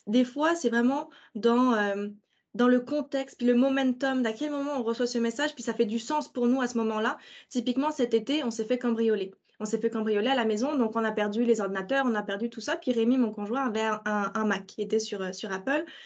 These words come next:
Et là, il a fait toutes les patentes, il a fait tout pour, euh, pour, euh, dire qu'il s'est fait voler, géolocaliser, machin truc. Deux, trois semaines après, il reçoit un courriel de Apple disant, « On a reçu,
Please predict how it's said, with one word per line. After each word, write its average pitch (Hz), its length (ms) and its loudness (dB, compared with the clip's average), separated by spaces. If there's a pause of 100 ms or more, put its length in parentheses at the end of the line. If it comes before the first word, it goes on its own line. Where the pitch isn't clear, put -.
(220)
Et - 60 2
là, 262 100 6
il 226 100 6
a 202 40 0
fait 214 120 4
toutes - 160 -4
les 220 60 6
patentes, 240 460 2
il 214 60 -2
a 196 80 0
fait 214 140 2
tout 240 240 -2
pour, 214 200 -2
euh, 196 160 2
pour, 196 240 -4
euh, 185 180 -4 (340)
dire 214 300 4
qu'il 220 120 -10
s'est 208 120 -4
fait 202 100 2
voler, 226 420 4
géolocaliser, 202 680 2
machin 196 240 -6
truc. - 240 -16 (320)
Deux, 254 120 2
trois 294 180 -2
semaines 262 180 2
après, 240 200 -2
il 311 40 -2
reçoit 269 200 -2
un 262 100 2
courriel 247 440 2 (180)
de 247 380 4
Apple 220 320 -2
disant, « 247 320 -2
On 302 140 -2
a 294 40 -4
reçu, 285 480 -2